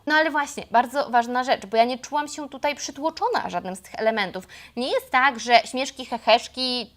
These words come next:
nagle ich jest za dużo, że mamy tego dość. Nie jest też tak, że te mroczne momenty nas traumatyzują. Wszystko jest tutaj bardzo ładnie wyważone.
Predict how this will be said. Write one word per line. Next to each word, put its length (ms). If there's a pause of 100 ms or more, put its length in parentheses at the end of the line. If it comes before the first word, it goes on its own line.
nagle 220
ich 120
jest 140
za 80
dużo, 440 (260)
że 340
mamy 220
tego 320
dość. 340
Nie 120
jest 160
też 160
tak, 380
że 180 (180)
te 100
mroczne 400
momenty 500
nas 200 (100)
traumatyzują. 920
Wszystko 420
jest 240
tutaj 220
bardzo 300
ładnie 340 (240)
wyważone. 520